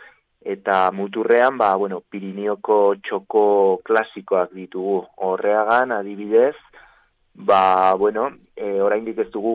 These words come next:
gure kolaboratzailearekin hitz egin, baina atzo gauean hirurogeita hamar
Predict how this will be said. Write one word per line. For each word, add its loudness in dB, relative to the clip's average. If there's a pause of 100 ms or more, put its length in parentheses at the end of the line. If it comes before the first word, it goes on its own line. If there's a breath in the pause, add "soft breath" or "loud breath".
gure -2
kolaboratzailearekin -4
hitz -12
egin, -8
baina -6 (100)
atzo 2
gauean 0
hirurogeita -4
hamar 0